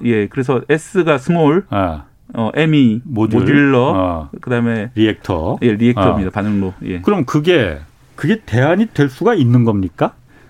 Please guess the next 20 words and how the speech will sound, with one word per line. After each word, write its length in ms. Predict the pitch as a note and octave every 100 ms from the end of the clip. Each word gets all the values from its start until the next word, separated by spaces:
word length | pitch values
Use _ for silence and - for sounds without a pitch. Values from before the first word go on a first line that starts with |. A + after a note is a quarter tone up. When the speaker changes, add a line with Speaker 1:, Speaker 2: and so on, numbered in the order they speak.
| -
Speaker 1:
어, 180 | A#2+ B2+
일단 560 | E3 G3+ F#3+ E3+ C#3+ - -
그 380 | - F3 G#3 G#3
이야기가 380 | D#3 D#3 F3 F3
나온 260 | G#2+ D3+ C3
이유가 440 | A#2+ C3 B2 B2
현재 240 | G#2 - G#3+
Speaker 2:
아. 20 |
Speaker 1:
원전보다 500 | F#3+ F#3+ F#3 D#3 C3+
좀 160 | D3+ C3+
아주 200 | D#3+ C3
작은 320 | A2+ C#3+ D#3+
크기, 260 | E3 C#3+
십분의 420 | G#2+ - - G3+ F3+
일이나 400 | E3+ E3 E3+ D3
오분의 260 | A2 D#3
일 40 | E3+
정도 200 | E3 C#3+
크기로 280 | - G3 E3
만들면은 560 | G2+ B2 B2+ A#2+ D#3+